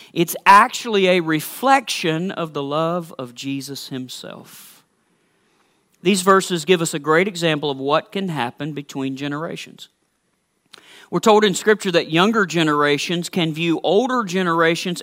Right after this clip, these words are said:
as parental figures. Maybe you didn't grow up in a strong, healthy family dynamic environment.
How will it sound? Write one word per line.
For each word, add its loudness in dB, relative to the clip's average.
as 2
parental -2
figures. -6
Maybe 4
you 0
didn't 0
grow 0
up -2
in 0
a 2
strong, -2
healthy -2
family -4
dynamic -2
environment. -2